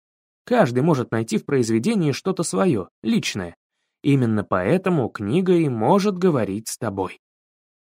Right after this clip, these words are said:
Глупый, наивный Паша. Книги с ним разговаривают. Как оказалось, я глубоко ошибался. Все мы ошибались.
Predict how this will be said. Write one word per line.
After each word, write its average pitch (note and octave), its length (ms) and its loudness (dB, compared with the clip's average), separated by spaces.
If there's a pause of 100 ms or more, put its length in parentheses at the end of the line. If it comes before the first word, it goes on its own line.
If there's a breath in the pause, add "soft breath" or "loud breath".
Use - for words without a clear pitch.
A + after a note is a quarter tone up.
(440)
Глупый, B2+ 680 0 (140)
наивный E3+ 540 0
Паша. B2+ 480 -2 (640)
Книги G3+ 540 0
с - 140 -6
ним E3+ 180 0
разговаривают. G#2 840 2 (1200)
Как A2+ 240 2
оказалось, G#2+ 720 0 (200)
я G3+ 220 0
глубоко B2 520 0
ошибался. G2 600 -4 (720)
Все C3+ 240 -2
мы C3 120 2
ошибались. G2+ 580 -2